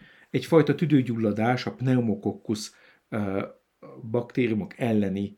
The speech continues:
védőoltást például. Hát szintén nagyon jó dolognak, sőt szükségesnek tartom a kullancsenkefalitis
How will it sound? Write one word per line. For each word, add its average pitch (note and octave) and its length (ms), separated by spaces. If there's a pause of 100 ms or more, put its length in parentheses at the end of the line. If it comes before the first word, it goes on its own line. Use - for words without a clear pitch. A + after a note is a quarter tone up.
védőoltást F#2+ 760
például. - 580 (500)
Hát B2+ 120
szintén F#3+ 360
nagyon B2 280
jó A#2 160
dolognak, A#2+ 600
sőt - 400
szükségesnek A2+ 680
tartom B2 380
a A#2+ 120
kullancsenkefalitis A#2 1300